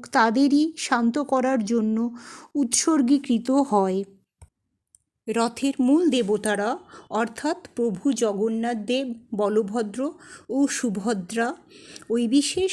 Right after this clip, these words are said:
পানা গ্রহণ করার পর রথের পার্শ্ব দেবদেবীগণও পান। শ্রী সুভদ্রা দেবী রথে চামুণ্ডা, উগ্রতারা, জয়দুর্গা,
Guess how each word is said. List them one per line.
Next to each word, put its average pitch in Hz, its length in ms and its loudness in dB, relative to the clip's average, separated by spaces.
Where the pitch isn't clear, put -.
পানা 214 460 -2
গ্রহণ 240 480 0
করার 214 380 0
পর 214 380 2
রথের 240 480 0
পার্শ্ব 226 540 2
দেবদেবীগণও 277 920 0
পান। 185 320 0
শ্রী - 300 2
সুভদ্রা 277 720 0
দেবী 285 340 4
রথে 240 460 0
চামুণ্ডা, 254 800 2
উগ্রতারা, 254 720 0
জয়দুর্গা, 233 680 2